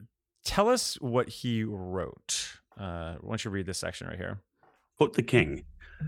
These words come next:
Speaker 2: "I'd like to tell a time travel story where the guy finds a diner that connects to nineteen fifty-eight. You always go back to the same day, so one day he goes back and just stays. He leaves his two thousand seven life behind. His goal?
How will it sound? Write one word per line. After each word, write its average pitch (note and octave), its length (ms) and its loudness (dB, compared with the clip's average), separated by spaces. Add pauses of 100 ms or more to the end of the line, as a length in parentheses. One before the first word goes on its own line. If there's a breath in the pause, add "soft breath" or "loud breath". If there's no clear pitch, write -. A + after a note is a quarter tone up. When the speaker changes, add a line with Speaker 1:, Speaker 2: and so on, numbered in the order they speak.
(280 loud breath)
Speaker 2:
"I'd C3+ 120 2
like A3+ 120 6
to A3 80 4
tell E3+ 180 8
a E2 100 6
time A2 360 8
travel E2+ 280 4
story E2 440 2
where D#2 160 2
the A2+ 80 6
guy D3+ 160 10
finds D#3 260 6
a G2+ 80 6
diner F2 480 4
that D2+ 160 -2
connects - 280 0
to D2+ 100 0
nineteen F#2 400 6
fifty-eight. E2 600 2 (460 soft breath)
You C3 140 8
always D#3+ 140 12
go C3+ 100 12
back A2+ 220 10
to G#2+ 60 2
the G2+ 80 8
same F#2+ 320 6
day, E2+ 460 4
so - 220 0
one B2 200 8
day C3 140 8
he G#2 100 10
goes G2 240 8
back G2+ 360 4
and E2 80 0
just - 340 0
stays. E2+ 680 0 (520 loud breath)
He - 80 4
leaves A#2+ 220 10
his A2+ 140 10
two B2 160 8
thousand A2 420 10
seven B2 340 8
life F2 240 4
behind. F2 420 4
His D#2+ 180 0
goal? G#2+ 420 6